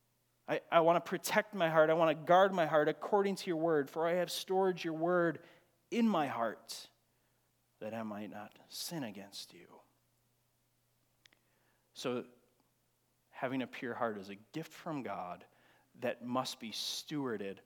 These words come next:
wisely for the glory of God, for the good of our soul, and for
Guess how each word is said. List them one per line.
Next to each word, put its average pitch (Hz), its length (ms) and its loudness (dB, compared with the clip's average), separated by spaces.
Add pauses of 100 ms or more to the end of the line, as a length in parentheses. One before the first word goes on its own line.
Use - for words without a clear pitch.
(320)
wisely 117 720 -2
for - 200 -14
the 117 120 -8
glory 117 400 -4
of 107 120 -8
God, 92 400 -10 (640)
for 147 140 -6
the 120 120 -2
good 151 340 0
of 143 140 2
our 131 120 2
soul, 107 600 -6
and 113 180 -12
for 113 360 -8